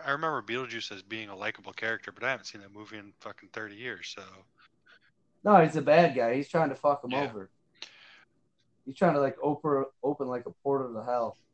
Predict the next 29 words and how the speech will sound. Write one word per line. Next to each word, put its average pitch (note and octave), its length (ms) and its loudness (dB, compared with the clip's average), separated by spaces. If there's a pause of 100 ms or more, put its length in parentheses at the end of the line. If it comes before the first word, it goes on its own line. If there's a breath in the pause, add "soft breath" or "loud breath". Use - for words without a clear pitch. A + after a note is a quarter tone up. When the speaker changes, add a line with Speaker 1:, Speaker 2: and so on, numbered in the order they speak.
(140)
Speaker 2:
Um, G2+ 100 -10
Speaker 1:
Um, B2 560 -2 (420)
Speaker 2:
but G#2+ 120 -10
they A2 120 -4
screw B2+ 340 -2
him A2+ 60 -2
Speaker 1:
one A#2 280 0
Speaker 2:
over. E3 80 -10
Speaker 1:
pick D#3 300 -2
that A#2 160 -6
I A2+ 120 -4
was G2 140 -12 (200)
really, A#2+ 440 -2
really, G#2+ 420 -6 (140)
really A2+ 300 -8
surprised G#2+ 640 -8
that, G2+ 100 -16 (500)
that, A2 240 -12 (180)
um, G2+ 160 -18 (1500 soft breath)
uh, G2+ 260 -12 (120)
Big A#2 260 -6
Sugar A2 540 -4 (520)
Steamboat A2+ 640 -8
McCracken A2 520 -2
didn't G#2 260 -14
take A2 360 -8 (680 soft breath)
is A2 560 -6 (260)
Tyler B2+ 460 0
Durden. A2+ 480 -6